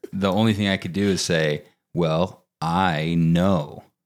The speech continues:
Speaker 2: that Joseph Smith's a prophet,
Speaker 1: Mm.
Speaker 2: and the Spirit has borne witness to me that the Book of Mormon is a true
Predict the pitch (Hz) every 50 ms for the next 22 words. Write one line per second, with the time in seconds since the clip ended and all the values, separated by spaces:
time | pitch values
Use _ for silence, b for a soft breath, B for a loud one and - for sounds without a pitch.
0 | _ _ - 87 85 82 80 85 85 85 82 80 78 - - 82 78 - - -
1 | - - - - 73 71 - - - 104 98 95 - - - - 98 - - -
2 | - - - - - - 90 87 78 - 87 80 78 - 85 82 80 80 80 90
3 | 95 85 85 82 82 - - - - 78 76 73 71 - - 82 78 - 87 -
4 | - - 85 82 82 85 82 78 76 73 73 76 - - - - - - - -
5 | 90 90 85 80 78 73 73